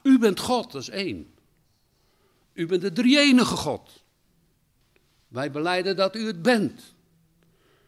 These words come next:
Dan mag je ook belijden en zeggen, al was je zo vroeger zo doof als iets,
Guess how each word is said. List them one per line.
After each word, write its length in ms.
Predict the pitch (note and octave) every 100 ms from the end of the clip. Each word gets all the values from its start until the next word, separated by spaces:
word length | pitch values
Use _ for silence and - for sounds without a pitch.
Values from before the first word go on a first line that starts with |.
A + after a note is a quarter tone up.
| _ _ _ _
Dan 100 | -
mag 160 | A2 G#2
je 100 | A#2
ook 160 | C#3 C3+
belijden 540 | C#3 D3 D3 C#3+ D3 _ _ _ _ _ _ _ _
en 160 | B2
zeggen, 400 | A2+ C3 A2+ A2 -
al 200 | A#2 A2
was 260 | B2 F3+ -
je 80 |
zo 180 | F3 F#3+
vroeger 360 | E3 F3+ C3 C3
zo 240 | C#3 A2
doof 340 | D3 F3 G#3+ G3
als 140 | F3
iets, 300 | D3 - -